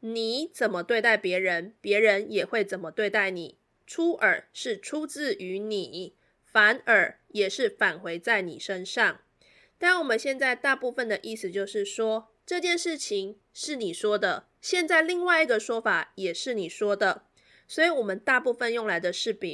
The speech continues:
喻人的言行前后反复、自相矛盾，是带有贬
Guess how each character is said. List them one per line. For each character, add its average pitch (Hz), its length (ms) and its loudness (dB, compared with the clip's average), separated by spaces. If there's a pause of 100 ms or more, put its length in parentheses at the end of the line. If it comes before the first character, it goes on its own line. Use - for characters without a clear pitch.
喻 202 280 -4
人 190 220 -2
的 208 220 2
言 208 200 0
行 202 320 -4
前 196 320 -6
后 247 320 -2
反 185 300 -8
复、 - 320 2 (160)
自 269 260 -2
相 190 260 -4
矛 175 300 -8
盾， 220 340 6 (360)
是 - 140 -10
带 240 200 2
有 185 220 2
贬 180 340 2